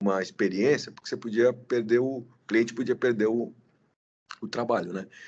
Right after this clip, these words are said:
Então, só que no digital, no digital, o teu, o teu, a tua possibilidade de errar é menor. Porque hoje, enfim, eu, a, você vê o,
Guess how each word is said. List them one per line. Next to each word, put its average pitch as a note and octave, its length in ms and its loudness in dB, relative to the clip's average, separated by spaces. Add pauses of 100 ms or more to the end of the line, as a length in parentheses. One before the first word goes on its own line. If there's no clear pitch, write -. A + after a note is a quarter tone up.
(140)
Então, C3 420 4 (200)
só - 120 0
que D3+ 100 0
no F3+ 120 6
digital, B2+ 600 6
no G2+ 80 2
digital, C#3 440 4
o E3 60 0
teu, D3+ 260 -2
o A2+ 60 -6
teu, C3+ 560 0
a G2+ 100 -8
tua C#3+ 300 0
possibilidade A#2+ 600 -2
de G#2 60 -4
errar G#2+ 220 2
é C#3+ 40 2
menor. D3 460 -2 (920)
Porque A#2+ 320 -4
hoje, B2 480 0
enfim, A2 240 -8
eu, F#2+ 300 -2
a, F2 680 -6 (300)
você - 220 0
vê G#2 180 6
o, G2 260 4